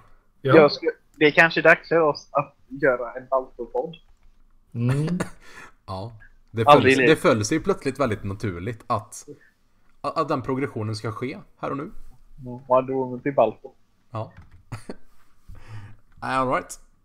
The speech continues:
Speaker 3: Där har
Speaker 1: Mm.
Speaker 3: vi våra topp tre-listor.
Speaker 2: Yes. Okej, vad ska vi göra nästa vecka?
Speaker 3: Först och främst, nästa veckas topp tre, eh, ska jag välja. Och det är fiktiva yrken.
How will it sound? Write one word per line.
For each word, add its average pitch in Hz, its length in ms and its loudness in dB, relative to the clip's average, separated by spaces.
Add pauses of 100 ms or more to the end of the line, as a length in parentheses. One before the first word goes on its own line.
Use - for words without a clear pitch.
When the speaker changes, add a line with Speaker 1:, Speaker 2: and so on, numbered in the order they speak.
(420)
Speaker 3:
Där 113 200 -8
har 120 80 -6
Speaker 1:
Mm. 139 120 0
Speaker 3:
vi 175 60 0
våra 160 200 -2
topp 175 180 -8
tre-listor. 170 440 -6 (960)
Speaker 2:
Yes. - 340 2 (480)
Okej, 196 400 4
vad 190 200 2
ska - 120 -8
vi 196 100 2
göra 196 160 8
nästa 196 240 -2
vecka? 196 340 0 (1300)
Speaker 3:
Först 110 240 -10
och - 60 -12
främst, - 460 -18
nästa 135 240 -6
veckas 147 260 -6
topp - 240 -8
tre, 160 220 -6 (1040)
eh, 110 280 -10 (160)
ska - 180 -10
jag 117 60 -2
välja. 120 220 -4 (320)
Och 123 280 -10
det 143 200 -6
är 147 40 -8
fiktiva - 720 -10
yrken. 143 540 -10